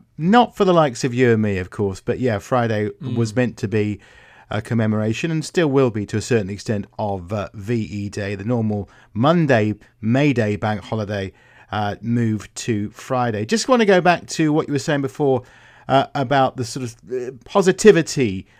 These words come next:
Speaker 1: uh, which, uh, you can attribute partially to the comments of Donald Trump. He's obviously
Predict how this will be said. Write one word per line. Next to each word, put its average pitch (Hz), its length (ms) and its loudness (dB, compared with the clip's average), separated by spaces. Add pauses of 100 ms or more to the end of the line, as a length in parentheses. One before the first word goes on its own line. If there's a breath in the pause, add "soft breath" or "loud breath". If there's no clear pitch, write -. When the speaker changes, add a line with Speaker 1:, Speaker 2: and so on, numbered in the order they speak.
(100)
Speaker 1:
uh, 117 360 -2
which, 143 440 -4
uh, 131 240 4
you 135 180 0
can 127 680 0
attribute 151 500 -4
partially 131 840 -2 (420 soft breath)
to 147 220 0
the 135 120 -2
comments 147 540 -2 (100)
of 139 320 -2 (180)
Donald 135 320 0
Trump. 113 320 -2
He's 135 140 -2
obviously 135 680 -2